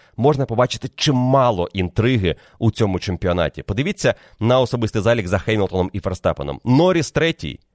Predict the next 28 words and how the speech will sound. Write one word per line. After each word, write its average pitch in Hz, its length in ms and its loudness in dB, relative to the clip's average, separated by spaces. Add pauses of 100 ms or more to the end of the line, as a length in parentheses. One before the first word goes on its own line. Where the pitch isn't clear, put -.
(120)
приїхав 127 580 -2 (320)
в 101 40 -6
Монако 117 400 2
на 101 80 0
подіум, 85 520 -4
блискуча 131 540 0
гонка. 92 460 0 (480)
Весь 147 340 0
вікенд 107 360 -2
краще 113 580 0
за 95 280 0
Даніеля 95 360 0
Рікардо, 98 480 -2
і 101 100 -4
він 117 140 -2
зробив 117 280 -2
те, 135 180 0
що, 123 540 0
мабуть, 120 280 0
Макларен 113 640 0
і 117 240 -2
не 117 160 4
мріяла 117 420 2
показати 98 560 0 (280)
на 98 260 2
етапі 90 280 -2
в 78 80 -6
Монако. 92 460 -2